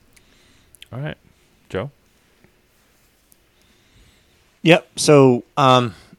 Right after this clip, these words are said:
Speaker 2: I think because these episodes are so short, I expect more from
Speaker 1: Hmm.
Speaker 2: them. And the reason why I say that, like, when you watch Andor, there's not sabers, there's not a lot of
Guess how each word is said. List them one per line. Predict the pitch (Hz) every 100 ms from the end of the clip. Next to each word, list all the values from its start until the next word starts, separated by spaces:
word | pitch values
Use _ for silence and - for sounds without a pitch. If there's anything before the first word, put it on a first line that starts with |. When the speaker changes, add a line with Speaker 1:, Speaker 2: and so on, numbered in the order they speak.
| -
Speaker 2:
I |
think | 147 208
because | 220 208
these | 156 135
episodes | 139 139 151 143
are | 123
so | - 127
short, | 117 - 123 120 113 -
I | 113
expect | 107 - - 113 - -
more | 107 101 104 104 104
from | 92 101
Speaker 1:
Hmm. | 95
Speaker 2:
them. | 95 95 - _ _ _ _
And | 117
the | 123
reason | 160 170
why | 151
I |
say | 139 131
that, | 113 101 120
like, | 123 135
when | 139
you |
watch | 165 180 -
Andor, | 139 139 131 113 113 104 _ _ _
there's | 120
not | 131 143 -
sabers, | - 135 127 127 123 -
there's | 110
not | 131 127
a |
lot | 123 123
of | 123 113 -